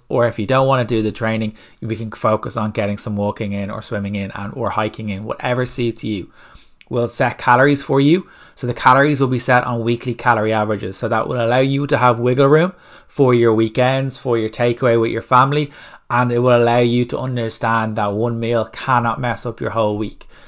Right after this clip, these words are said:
Two meals cannot mess up your whole week. And that's the point. It's an education. I want this to be the last program that you ever do.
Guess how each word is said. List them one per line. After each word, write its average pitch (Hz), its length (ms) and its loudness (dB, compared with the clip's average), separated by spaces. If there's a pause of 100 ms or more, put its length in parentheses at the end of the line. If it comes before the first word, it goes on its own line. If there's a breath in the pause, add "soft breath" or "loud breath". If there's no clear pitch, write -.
(140 soft breath)
Two 170 220 0
meals 123 380 -2
cannot 117 340 -2
mess 107 240 -4
up 104 140 -10
your 110 80 -4
whole 104 240 -2
week. 104 260 -8 (320 loud breath)
And 123 160 0
that's 117 260 0
the 143 100 -4
point. 117 360 -2
It's - 160 -6
an 107 160 -4
education. 131 800 -2 (480 loud breath)
I 131 160 4
want 143 220 2
this 135 180 2
to - 80 -6
be 131 80 0
the 123 80 2
last 120 320 4
program 117 320 2
that 107 160 -6
you 123 160 -4
ever 110 300 -2
do. 101 360 -4